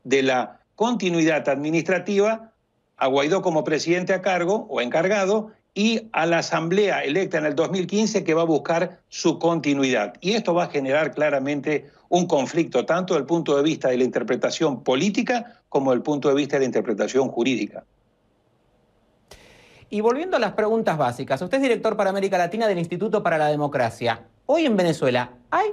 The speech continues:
Speaker 2: o no democracia?
Speaker 1: También la respuesta es muy corta y muy directa. Definitivamente no. Todos los índices sobre calidad de la democracia, el de The Economist, el de V D M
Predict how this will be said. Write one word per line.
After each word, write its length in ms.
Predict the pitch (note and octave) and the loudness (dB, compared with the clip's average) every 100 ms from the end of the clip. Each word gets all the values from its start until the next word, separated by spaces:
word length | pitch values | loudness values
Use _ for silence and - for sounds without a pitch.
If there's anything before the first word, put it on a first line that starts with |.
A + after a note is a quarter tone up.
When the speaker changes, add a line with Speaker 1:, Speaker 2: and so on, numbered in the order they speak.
| - | -6
Speaker 2:
o 120 | - D#3 | -4 0
no 140 | B2+ | 0
democracia? 580 | A2 G#2 G2+ F2+ F#2+ F2 _ _ _ _ _ _ _ _ _ _ | 0 -2 -4 -8 -12 -16 _ _ _ _ _ _ _ _ _ _
Speaker 1:
También 480 | A#2 G#2 A2 C3+ C#3 | 0 2 2 2 2
la 80 | C3 | 0
respuesta 500 | B2+ - C3+ A#2 B2 | -2 0 -2 0 -4
es 80 | |
muy 200 | A2+ B2 | -4 -4
corta 340 | B2 D3+ E3 E3+ | 0 0 0 -2
y 60 | |
muy 160 | C3 C#3 | -2 -2
directa. 540 | C#3 D#3+ - - G2 - _ - | 0 0 -2 -6 -10 -12 _ -4
Definitivamente 960 | A#2 A2 A2 A2 C3+ C#3+ B2+ B2+ A#2 G#2+ | 0 2 2 2 4 2 2 0 0 0
no. 200 | G#2 G2+ - | -2 -4 -4
Todos 260 | A3+ A#3 A3+ | 0 2 2
los 180 | F#3 - | 0 0
índices 540 | D3+ A2 - G2+ - _ _ _ _ _ | -2 -2 -6 -10 -14 _ _ _ _ _
sobre 340 | - B2+ C3+ | 0 2 2
calidad 340 | B2+ B2+ C3 D3+ | 0 0 0 0
de 80 | D#3+ | 0
la 60 | |
democracia, 760 | D3 B2+ A#2+ D3+ A#2+ - E2+ - - | 0 0 -2 -2 -2 -6 -12 -16 -6
el 180 | B2 A2+ | -4 0
de 180 | A#2 B2 | -2 -2
The 100 | A2+ | -2
Economist, 680 | - D#3 C3 G#2 - - _ _ - | 0 0 0 -2 -6 -12 _ _ -2
el 180 | A#2 | 0
de 120 | A2+ A#2 | 2 2
V 240 | A2 D3 | 2 2
D 200 | C3+ C#3+ | 2 2
M 160 | A#2 | -2